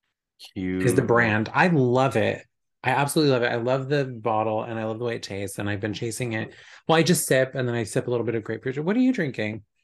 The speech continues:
Speaker 2: Um, what's in the kitchen alcohol. So this <laughs> is
Speaker 1: Mm.
Speaker 2: literally two <laughs> shots of rum, um, O J, uh, margarita mix and lemonade. So it's like a, it's like a lemonade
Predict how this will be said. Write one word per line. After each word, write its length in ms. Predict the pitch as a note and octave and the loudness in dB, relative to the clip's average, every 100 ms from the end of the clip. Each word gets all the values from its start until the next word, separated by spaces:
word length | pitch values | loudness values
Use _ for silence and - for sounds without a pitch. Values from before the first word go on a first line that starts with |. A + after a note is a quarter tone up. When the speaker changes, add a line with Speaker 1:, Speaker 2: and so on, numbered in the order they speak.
| _ _ _ _ _ _ _ _ _ _ _ _ - _ _ _ _ - - | _ _ _ _ _ _ _ _ _ _ _ _ -20 _ _ _ _ -16 -4
Speaker 2:
Um, 580 | B2+ A#2+ A2 G2+ G#2 F#2+ | 0 2 4 2 0 0
what's 240 | A2+ - | -2 0
in 80 | A2+ | -2
the 80 | G2 | -2
kitchen 400 | - G2+ G#2+ G2+ | -4 -6 -4 -2
alcohol. 580 | G2 - G#2 A2+ C#3 | -2 -4 -4 -4 -4
So 420 | - - G#2+ F#2+ F#2+ | -6 -2 0 0 -2
this 280 | A2 G2+ - _ | -6 -6 -12 _
<laughs> 80 | |
is 460 | - - G#2+ G#2+ G2+ | -6 -2 0 0 -2
Speaker 1:
Mm. 180 | A2+ G2+ | -4 -2
Speaker 2:
literally 600 | G#2 G2+ G#2 G#2 G2 F#2 - - | 0 0 0 -2 -4 -8 -6 2
two 160 | F#3 | 2
<laughs> 20 | B2+ | 2
shots 320 | C3+ A2+ C3+ | 0 0 0
of 160 | C3+ | -2
rum, 580 | B2+ A2+ G2+ G#2+ A2+ C#3+ - - - _ - | -2 -2 0 0 -4 -8 -14 -20 -20 _ -4
um, 760 | G#2+ G#2 G2 F#2 F#2 F2 F2+ F#2 _ _ | 0 2 2 0 -2 -6 -12 -16 _ _
O 200 | A2 A2 | 0 0
J, 760 | G#2+ G#2+ F#2 F#2 F2+ F2 F2+ - - | 2 0 2 2 0 -2 -6 -10 -10
uh, 300 | F#2 E2+ F2 | -4 -4 -2
margarita 540 | F#2+ F#2+ F#2+ G2 G2+ | -2 -2 -2 -4 -2
mix 420 | F2+ E2 D#2+ - - | -2 -4 -6 -12 -12
and 280 | E2 E2+ D#2+ E2 | -8 -6 -6 -8
lemonade. 560 | E2 D#2+ D#2+ C#2+ - | -8 -8 -8 -10 -10
So 120 | - | -8
it's 120 | G#2+ D#3 | -8 -6
like 140 | D3 | -4
a, 160 | D#3 - | -4 -4
it's 140 | G#2+ | -6
like 140 | B2+ A#2+ | -6 -6
a 40 | |
lemonade 1120 | A2 G#2+ A2 G#2+ G2+ G2 G2 F#2+ F#2+ F#2 F#2 | -4 -4 -4 -4 -2 0 -2 -2 -6 -6 -6